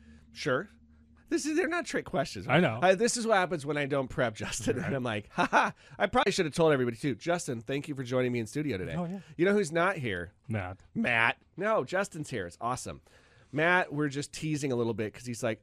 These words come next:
Speaker 1: "I have a sniffle. I cannot come in." I'm like, "It's probably, he's, uh, ho-,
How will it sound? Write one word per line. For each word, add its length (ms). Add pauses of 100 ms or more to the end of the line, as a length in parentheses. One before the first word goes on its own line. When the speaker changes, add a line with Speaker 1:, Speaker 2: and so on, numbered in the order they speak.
Speaker 1:
"I 120
have 200
a 40
sniffle. 680
I 160
cannot 340
come 140
in." 60
I'm 520
like, 220 (420)
"It's 200
probably, 520
he's, 100 (160)
uh, 160
ho-, 160